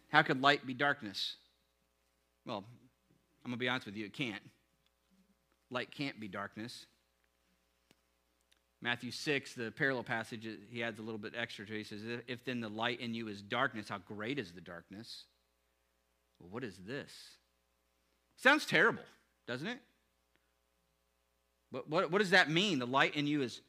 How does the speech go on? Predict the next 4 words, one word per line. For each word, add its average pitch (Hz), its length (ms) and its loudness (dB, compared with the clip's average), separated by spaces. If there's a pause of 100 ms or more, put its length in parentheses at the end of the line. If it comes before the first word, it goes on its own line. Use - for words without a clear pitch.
(260)
is 113 180 -4
darkness. 147 840 6 (1800)
There, 139 140 -2 (460)
yeah, 156 360 8